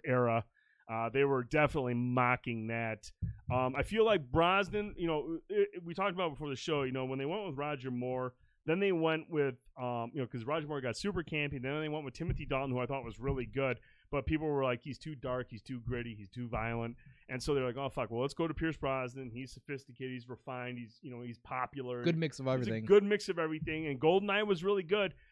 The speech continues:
Speaker 1: but as Bo-, as Brosnan's movies went on, it became more and more campy, and then they had to respond to everything else.
Speaker 2: Right, Blanco.
Speaker 1: Hold up, you telling me he was more humanized than Double O Scott? <laughs> Yeah,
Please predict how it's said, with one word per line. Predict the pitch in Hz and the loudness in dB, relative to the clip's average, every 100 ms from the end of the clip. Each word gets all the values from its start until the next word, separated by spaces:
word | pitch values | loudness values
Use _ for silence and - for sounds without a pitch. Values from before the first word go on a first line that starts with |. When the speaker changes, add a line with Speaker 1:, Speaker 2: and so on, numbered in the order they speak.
| _ | _
Speaker 1:
but | 156 151 165 | -4 -4 -4
as | 170 196 196 143 | -2 0 -2 -4
Bo-, | 117 156 170 170 165 | 0 2 2 -2 -6
as | 175 147 113 | -2 -2 0
Brosnan's | 107 165 196 196 165 131 | 2 4 6 4 2 -2
movies | 143 147 135 135 120 | 0 2 2 -2 -2
went | 120 127 | -2 0
on, | 123 120 120 - _ - | 2 0 -2 -8 _ -4
it | 156 | -2
became | 143 - 143 135 135 | -2 -4 -2 -2 -2
more | 135 131 | -2 -2
and | |
more | 123 120 | -2 -4
campy, | 120 135 120 117 120 123 | -6 -6 -6 -6 -6 -4
and | 123 | -4
then | 131 | -2
they | 131 | -2
had | 117 127 | -2 -4
to | 120 | -4
respond | 117 - 117 113 | -8 -6 -6 -4
to | |
everything | 107 107 104 | -6 -6 -4
else. | 104 | -4
Speaker 2:
Right, | 107 | -4
Blanco. | 92 90 92 90 _ | -6 -8 -10 -12 _
Speaker 1:
Hold | - 202 196 | 8 10 10
up, | 175 | 10
you | 165 | 8
telling | 151 185 180 | 4 4 4
me | 180 | 4
he | 156 175 | 4 4
was | 160 143 | 2 2
more | 156 | 4
humanized | 151 160 156 156 | 4 2 0 -2
than | 139 123 | -2 0
Double | 143 143 | 2 2
O | 135 | 0
Scott? | - 143 147 | -2 -2 -2
<laughs> | - | 0
Yeah, | - | 0